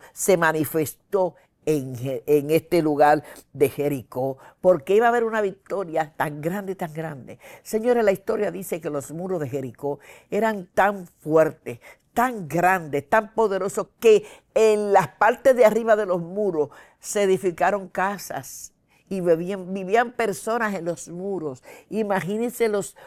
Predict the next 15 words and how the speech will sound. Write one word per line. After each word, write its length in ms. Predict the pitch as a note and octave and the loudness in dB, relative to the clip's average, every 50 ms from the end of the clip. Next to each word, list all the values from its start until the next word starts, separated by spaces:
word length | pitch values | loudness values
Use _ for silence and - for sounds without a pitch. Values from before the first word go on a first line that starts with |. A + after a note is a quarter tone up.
| - _ | -20 _
los 300 | - D3+ F#3 F#3+ D3+ C#3 | -2 0 2 2 2 0
gruesos 640 | D#3 F3 F#3 F#3 G3 A3 B3+ C#4+ - - - G#3 F#3+ | -2 2 4 6 6 6 6 6 4 0 -2 -4 -4
que 160 | - - F#3+ | -2 -4 0
eran 240 | F#3+ F#3 F3 F3+ F3 | 2 2 0 0 -2
esos, 400 | F3 F3 - - F3+ E3 C3 - - - _ _ _ | -4 -6 -4 -4 -6 -6 -6 -10 -16 -20 _ _ _
esa, 360 | - D#3 F3+ - - G3+ F3+ D#3 | -6 -4 -4 0 2 4 4 4
e-, 260 | - D3 G3 - - - E3 | 2 0 -2 -2 -2 -2 -4
esas 640 | F#3 - - G3+ E3+ F#3 E3+ D#3+ D3 C#3+ C#3 B2+ - _ _ _ _ _ | -4 0 2 2 4 4 4 2 2 2 0 -4 -8 _ _ _ _ _
piedras, 760 | - G3+ G#3 G3+ A3 A#3+ A#3+ F#3+ E3+ C#3 C3+ A#2+ - - - _ _ _ _ _ _ _ _ | -4 0 4 4 6 6 6 4 2 0 0 -2 -6 -12 -20 _ _ _ _ _ _ _ _
esas 360 | - F3+ F3 A#3 A3+ - - | -6 -4 -2 0 -2 -2 -2
murallas 680 | A3 G#3+ F#3+ F3+ F3 F3+ F#3+ A#3+ C4 A3 E3 D#3 - - | -2 0 2 2 2 2 2 0 0 0 0 -2 -2 0
tan 360 | - D3+ D#3+ E3 E3 E3+ D#3+ | 0 0 0 0 -4 -8 -8
gruesas 540 | D#3 D#3+ E3 F#3+ A3+ B3+ - - E3+ C#3+ - | -6 -4 0 0 0 0 2 0 -2 -2 -2
que 100 | - F3+ | -6 -10
pudieron 540 | D3+ E3 E3+ D#3 C#3+ F3+ G3+ G3+ A3+ G#3 | -10 -10 -12 -10 -6 -4 -4 -4 -4 -6